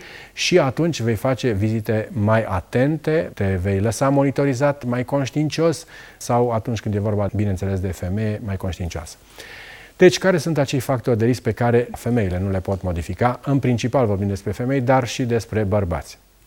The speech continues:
Sexul. A fi bărbat sau a fi femeie. Iată,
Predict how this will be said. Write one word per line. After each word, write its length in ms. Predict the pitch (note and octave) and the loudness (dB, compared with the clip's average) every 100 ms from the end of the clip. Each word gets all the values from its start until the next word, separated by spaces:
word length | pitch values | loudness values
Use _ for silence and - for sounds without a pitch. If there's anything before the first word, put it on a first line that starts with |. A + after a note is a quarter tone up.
| _ - | _ -20
Sexul. 560 | - - D#3+ - - - - - - - | -2 2 2 0 -12 -14 -20 -20 -20 -2
A 140 | A#2+ A2+ | 2 2
fi 380 | - F3 F3 - | 4 4 4 0
bărbat 380 | A2 G#2+ C#3 D#3 | 2 4 4 2
sau 260 | - A2 G#2 | -2 0 0
a 80 | |
fi 300 | G#2 C#3 D#3 - | 0 0 -2 -4
femeie. 480 | - C#3 G#2+ E2 - | 0 2 2 -2 -4
Iată, 460 | C3+ E3+ E3 C#3+ | 0 2 2 0